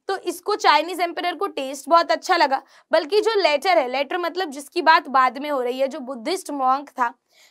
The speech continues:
इसे ना जब भी ये मेडिटेट करता था नींद आती थी, तो इसने अपने ये जो आईलिड्स होती है वो काट दी।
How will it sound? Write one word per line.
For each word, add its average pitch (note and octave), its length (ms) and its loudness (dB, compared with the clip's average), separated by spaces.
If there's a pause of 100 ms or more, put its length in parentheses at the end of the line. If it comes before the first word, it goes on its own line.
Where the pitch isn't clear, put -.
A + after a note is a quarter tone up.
(140)
इसे G#4 260 0
ना G4+ 120 2
जब F#4+ 160 0
भी D#4+ 140 2
ये G4+ 80 4
मेडिटेट D#4+ 460 -2
करता D#4+ 280 -2
था F4 120 -2
नींद D4+ 300 -6
आती A#3 240 -4
थी, C4 120 -18
तो D4+ 100 -8
इसने F#4 240 -6
अपने F4+ 220 -6
ये F#4 160 -4
जो F#4+ 220 -4
आईलिड्स C#4+ 420 0
होती D#4+ 220 -6
है E4 60 -2
वो D#4 100 -4
काट E4+ 260 4
दी। A3+ 180 -14